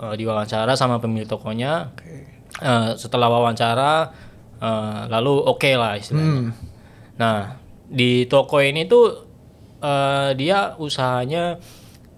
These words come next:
Speaker 1: jualan L E D running tag, Sam.
Speaker 2: Oke.
Speaker 1: Jadi L E D running tag sama jam sholat digital.
Speaker 2: Oke.
Speaker 1: Nah,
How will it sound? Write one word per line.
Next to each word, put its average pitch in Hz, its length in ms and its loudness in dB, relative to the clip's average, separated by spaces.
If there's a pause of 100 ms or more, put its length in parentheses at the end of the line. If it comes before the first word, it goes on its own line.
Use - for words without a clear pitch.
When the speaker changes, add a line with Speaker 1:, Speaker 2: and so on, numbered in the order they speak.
(100)
Speaker 1:
jualan 123 580 2
L 123 160 -2
E 123 80 0
D 120 100 -4
running 120 300 0
tag, 120 180 -2
Sam. 104 300 -12 (280)
Speaker 2:
Oke. 120 600 -2
Speaker 1:
Jadi 127 580 -4
L 120 160 -6
E 120 100 0
D 120 120 -2
running 113 320 -4
tag 151 400 0 (540)
sama 127 580 0
jam 120 240 0
sholat 120 260 2
digital. 113 600 -6 (280)
Speaker 2:
Oke. 127 520 -4
Speaker 1:
Nah, 104 400 -8